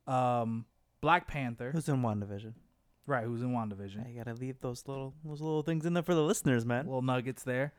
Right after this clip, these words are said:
Speaker 1: Yeah, but he was, he's on a team with them, and they, like, guard
Speaker 2: So he kind of
Speaker 1: space.
Speaker 2: is a Marvel character.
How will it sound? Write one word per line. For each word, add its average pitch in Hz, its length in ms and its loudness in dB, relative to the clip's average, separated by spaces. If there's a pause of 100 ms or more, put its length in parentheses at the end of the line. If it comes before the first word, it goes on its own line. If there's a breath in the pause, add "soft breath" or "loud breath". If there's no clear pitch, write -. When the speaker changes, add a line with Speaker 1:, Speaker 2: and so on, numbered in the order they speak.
(340 soft breath)
Speaker 1:
Yeah, 139 240 4
but 135 140 4
he 156 80 8
was, 156 180 6
he's 151 240 0
on 165 160 4
a 139 60 0
team 156 280 -4
with 123 120 -4
them, 127 260 2
and 113 100 0
they, 117 60 0
like, 113 440 -4 (1000)
guard 226 240 4
Speaker 2:
So 262 80 6
he 240 80 8
kind 240 220 6
of 226 60 4
Speaker 1:
space. 247 100 10
Speaker 2:
is 185 60 6
a 135 40 4
Marvel 101 320 0
character. - 460 -12